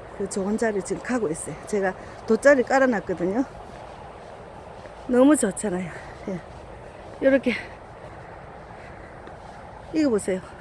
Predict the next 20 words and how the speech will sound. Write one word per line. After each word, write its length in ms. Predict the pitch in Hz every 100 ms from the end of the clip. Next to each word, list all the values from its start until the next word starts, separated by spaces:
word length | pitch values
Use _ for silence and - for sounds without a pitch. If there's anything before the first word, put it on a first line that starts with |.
| -
아우, 420 | 359 403 403 392
내가 180 | 277 240
바다를 380 | - 311 294 220
좋아하는데 520 | - 196 208 208 190 - - - - -
이런 220 | 302 294
좋은 280 | 277 208 220
자리가 320 | 233 226 196
있는 200 | 190 202
줄 120 | 196 185
모르고 340 | 175 180 196 165 - - - - - - -
있었는데, 520 | 226 - 180 175 - 170 - - - - - - -
여름 300 | 330 370 311
되면 200 | 254 233 233
이 120 | 285
자리는 320 | 294 285 214
꽉 180 | 226 277
찬다네요. 600 | 302 277 240 185 143 151 175
여름 240 | 208 190
되면. 240 | 147 113 165 - - - - - - - - - - - - - -
예. 120 | 185